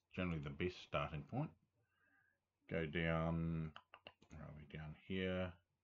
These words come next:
Not gradient map, where are we? Gradient.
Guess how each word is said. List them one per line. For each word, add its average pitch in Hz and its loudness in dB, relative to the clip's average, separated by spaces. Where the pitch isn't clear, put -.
Not 92 -10
gradient 76 0
map, 90 -2
where 95 0
are 76 -2
we? 73 -10
Gradient. 87 2